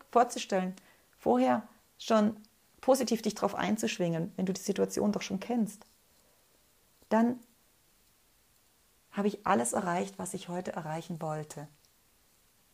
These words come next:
Dir deinen Samen geben für dein positives Denken, dass es zu einem riesengroßen Baum wird, der Früchte trägt. Spür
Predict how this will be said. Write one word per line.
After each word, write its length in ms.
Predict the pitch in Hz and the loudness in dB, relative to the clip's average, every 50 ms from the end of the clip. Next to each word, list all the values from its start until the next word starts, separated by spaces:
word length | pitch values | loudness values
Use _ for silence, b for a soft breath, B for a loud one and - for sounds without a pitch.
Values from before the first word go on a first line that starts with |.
| _ _ _ _ _ _ _ _ _ _ - | _ _ _ _ _ _ _ _ _ _ -2
Dir 200 | 202 208 269 294 | 0 0 0 0
deinen 300 | 294 269 262 247 254 240 | 0 0 0 2 2 0
Samen 500 | 233 - 202 185 185 202 208 214 196 190 | 0 0 0 2 2 2 2 2 0 -2
geben 360 | - 165 160 170 180 190 190 | -2 -4 -4 -4 -2 -4 -6
für 200 | 190 - - 160 | -6 -8 -12 -10
dein 200 | - 165 165 165 - _ _ | -10 -8 -10 -10 -12 _ _
positives 760 | - - 190 196 226 226 226 214 - - 196 196 - 196 - - | -6 0 0 2 2 0 -2 -6 -6 -8 -10 -8 -8 -12 -10 -6
Denken, 460 | 175 165 160 175 170 - 160 147 147 b b b b b b b b b b b _ - | -6 -4 -4 -4 -8 -10 -10 -12 -14 b b b b b b b b b b b _ -16
dass 160 | - 165 - | -14 -12 -8
es 200 | 190 175 - - | -8 -8 -8 -8
zu 120 | - - 180 | -6 -6 -4
einem 120 | 180 175 | -4 -4
riesengroßen 1400 | 175 180 196 208 226 262 294 320 339 - - 302 294 285 277 - - 214 220 226 262 277 - 240 226 220 - - - | -6 -6 -4 -2 -2 -2 -2 -2 -4 -4 -6 -8 -8 -8 -10 -8 -6 -4 -2 -2 -2 -2 -2 -2 -4 -4 -4 -4 -2
Baum 340 | - - 202 226 233 220 202 | 0 0 2 2 2 0 0
wird, 140 | 196 190 | -2 -2
der 80 | 190 185 | -6 -6
Früchte 500 | - - - - 190 185 - - - - | -8 -10 -8 -6 -6 -6 -6 -8 -12 -12
trägt. 480 | - - - 160 165 170 - - - - _ b b b b b b b b b b b b b b b b b b b | -14 -12 -12 -12 -12 -12 -14 -16 -20 -20 _ b b b b b b b b b b b b b b b b b b b
Spür 580 | - - - - - 233 247 269 311 330 - | -12 -12 -12 -4 2 4 4 4 4 2 0